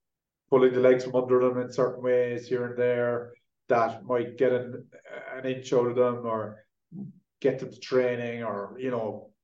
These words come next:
force them to be really engaged in certain practices or whatever. Um, and that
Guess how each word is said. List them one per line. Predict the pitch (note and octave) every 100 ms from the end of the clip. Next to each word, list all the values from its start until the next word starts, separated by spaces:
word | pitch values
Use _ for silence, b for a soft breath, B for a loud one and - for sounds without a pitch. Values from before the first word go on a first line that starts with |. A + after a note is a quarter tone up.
| -
force | C#3 B2+ -
them | - -
to |
be | A2+
really | A#2+ B2 A#2+
engaged | A2+ A#2+ A#2+ A#2+ A2
in | A2 - - - _
certain | - B2 -
practices | C3 B2+ B2 B2 A#2 A2 G#2+ - B B
or | C3+
whatever. | D3 D#3 E3 - - - - _ _
Um, | B2 A#2 A2+ A2 G#2 G2+ G2+ G#2 - _ _ _ _ _ _ _ _ -
and | B2
that | B2 A#2 A2 -